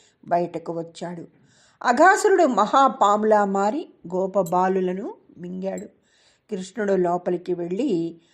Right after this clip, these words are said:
అతని ప్రాణవాయువును నిలిపేసేశాడు. సందేశం కనుక పరిశీలిస్తే, భగవంతుడు భక్తుల హృదయంలో ఉంటే భయం బయటే మృతి చెందుతుంది. ఇహ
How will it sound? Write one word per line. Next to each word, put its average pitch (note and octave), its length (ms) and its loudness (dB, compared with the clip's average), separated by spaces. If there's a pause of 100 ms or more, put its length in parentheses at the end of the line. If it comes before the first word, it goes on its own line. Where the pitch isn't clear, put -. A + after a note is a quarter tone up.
(180)
అతని A3+ 320 0
ప్రాణవాయువును G3+ 1160 2
నిలిపేసేశాడు. F3 1000 -4 (1000)
సందేశం F#3+ 720 -2
కనుక F3+ 300 -4
పరిశీలిస్తే, G#3 920 -2 (520)
భగవంతుడు A3+ 840 2 (640)
భక్తుల A#3+ 520 2
హృదయంలో G#3 680 2
ఉంటే F#3+ 320 -4
భయం G3+ 560 0
బయటే F#3 420 0
మృతి F3+ 440 -8
చెందుతుంది. E3 880 -10 (2250)
ఇహ E3+ 300 -2